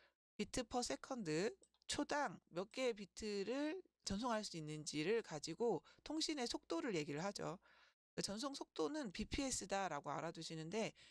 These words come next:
이 B가 비트예요. 바이트가 아니고 비피에스의 약자, 비트 퍼 세컨드의 약자라 이렇게 알아두시고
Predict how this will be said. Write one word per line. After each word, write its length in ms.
이 100
B가 280
비트예요. 600
바이트가 480
아니고 480
비피에스의 640
약자, 380
비트 280
퍼 240
세컨드의 480
약자라 640
이렇게 260
알아두시고 680